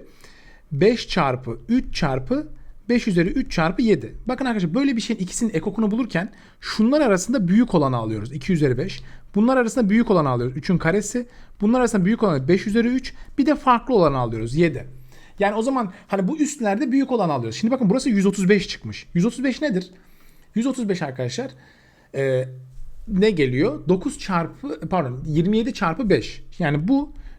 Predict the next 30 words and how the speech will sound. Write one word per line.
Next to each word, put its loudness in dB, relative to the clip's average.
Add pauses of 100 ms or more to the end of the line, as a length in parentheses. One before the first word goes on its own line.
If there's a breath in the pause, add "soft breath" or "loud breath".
(140 soft breath)
üçün -2 (120)
küpü 0
çarpı 0
beşten 2
geliyor. -2 (640 soft breath)
O 2
zaman 2
burada 0 (360 soft breath)
A 4
ve 0
B 6
sayısını 2
yazdığım 2
zaman -2 (360 soft breath)
A 4
ve -4
B 2
sayısında -2
mesela -2
A 4
ve 2
B 0
sayısında -2
üç -2
ve 2
beşten 2
başka 0
bir 2
şey 2
yok. -4